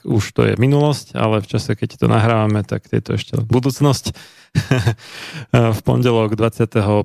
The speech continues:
piateho jedenásteho, teda, a, novembra, alebo studenia, alebo listopadu, ako chcete, roku pána dvetisícdevätnásť, a, v dopoludní na Infovojne s Adrianom od deviatej do dvanástej.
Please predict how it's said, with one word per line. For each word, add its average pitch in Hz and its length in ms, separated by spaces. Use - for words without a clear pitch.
piateho 110 480
jedenásteho, 110 800
teda, 101 240
a, 90 80
novembra, 110 800
alebo 95 560
studenia, 113 800
alebo 98 400
listopadu, 120 640
ako 107 240
chcete, 139 400
roku 120 320
pána 113 320
dvetisícdevätnásť, 123 1040
a, 120 60
v 101 240
dopoludní 110 720
na 101 640
Infovojne 107 560
s - 80
Adrianom 107 720
od - 240
deviatej 107 560
do 104 160
dvanástej. 107 720